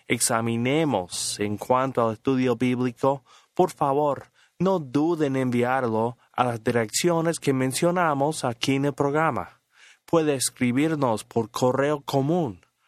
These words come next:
por correo electrónico, o puede dejarnos un comentario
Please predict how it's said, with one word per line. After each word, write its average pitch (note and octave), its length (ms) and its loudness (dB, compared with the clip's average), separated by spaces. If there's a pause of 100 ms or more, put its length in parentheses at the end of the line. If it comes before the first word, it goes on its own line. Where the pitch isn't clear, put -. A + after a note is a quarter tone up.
(220)
por - 180 -4
correo E3 480 0
electrónico, D3 1000 -2 (400)
o A#3 260 0 (200)
puede G3 220 2
dejarnos E3 800 0
un B2+ 140 -2
comentario D#3 920 0